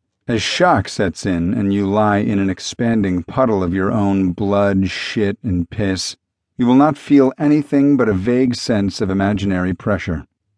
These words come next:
as if a strong man had wrapped both of his hands around one or both of your calf muscles and was squeezing as hard as he could. The force of the explosion will also blow straight up into your genital and pelvic regions,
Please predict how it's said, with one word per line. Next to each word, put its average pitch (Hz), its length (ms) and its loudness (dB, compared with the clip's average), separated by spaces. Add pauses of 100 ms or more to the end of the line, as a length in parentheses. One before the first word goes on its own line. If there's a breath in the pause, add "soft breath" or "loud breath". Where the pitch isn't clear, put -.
(120)
as 120 160 0
if 131 140 2
a 117 80 0
strong 127 480 2
man 113 320 4
had 98 180 0
wrapped 104 400 0
both 113 380 2
of 101 80 0
his 98 140 -2
hands 98 480 0
around 98 360 0
one 101 460 2
or 143 180 2
both 147 400 0
of 101 140 0
your 98 120 2
calf 117 420 -2
muscles 87 580 -4 (100)
and 104 160 0
was 95 140 -2
squeezing 92 640 0
as 90 160 -6
hard 110 240 0
as 82 80 -4
he 82 100 -4
could. 87 380 -6 (1500)
The 131 100 2
force 147 400 2
of 120 80 2
the 107 160 2
explosion 104 600 0
will 101 120 0
also 113 360 2
blow 104 380 2
straight 131 540 2
up 123 200 2
into 120 220 2
your 98 140 2
genital 110 580 2
and 101 180 0
pelvic 127 440 -2
regions, 82 680 -4